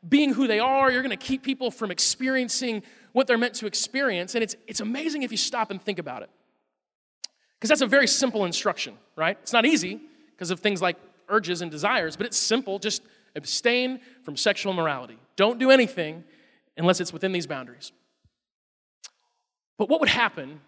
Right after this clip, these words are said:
if the world actually lived within those boundaries? Let me think about it for a second. And, and this won't happen until, like, Jesus comes back and, and everything gets like it's supposed to be. But,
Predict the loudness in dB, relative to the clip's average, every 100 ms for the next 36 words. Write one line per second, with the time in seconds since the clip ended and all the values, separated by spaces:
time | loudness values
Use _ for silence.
0 | _ _ -6 -4 -4 2 4 4 2 -4
1 | -12 -2 -2 0 -2 0 2 0 -2 -4
2 | -4 -4 -8 -10 -16 -20 -20 _ _ _
3 | _ _ _ _ _ _ _ _ _ _
4 | -4 0 2 4 4 -2 -6 -6 0 2
5 | 4 2 2 2 0 -6 -2 -2 2 0
6 | 0 -6 -8 -10 -2 0 0 -6 -20 -12
7 | -4 -2 -2 -4 -4 2 2 2 -4 -14
8 | -14 -14 -14 -18 -10 -4 -2 -2 -4 -4
9 | -6 -8 -10 -12 -4 -2 -2 -4 -10 -10